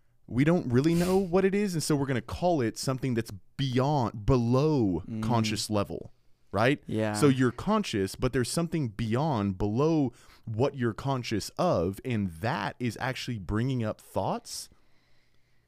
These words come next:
Speaker 2: Mind blown.
Speaker 1: Bible would call that a soul.
Speaker 2: It is.
Speaker 1: And that's supernatural.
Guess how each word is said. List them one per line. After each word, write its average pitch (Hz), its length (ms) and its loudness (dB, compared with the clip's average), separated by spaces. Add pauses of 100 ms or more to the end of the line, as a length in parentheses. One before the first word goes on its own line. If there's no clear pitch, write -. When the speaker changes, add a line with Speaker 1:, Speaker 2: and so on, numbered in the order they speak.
(1500)
Speaker 2:
Mind 131 560 2 (220)
blown. - 480 -10 (340)
Speaker 1:
Bible 127 380 2
would 127 100 2
call 127 200 2
that 113 120 2
a 92 40 -2
soul. - 440 -2 (800)
Speaker 2:
It 123 140 -6
is. 113 380 -2
Speaker 1:
And 101 120 0
that's 113 220 -2
supernatural. 87 800 -4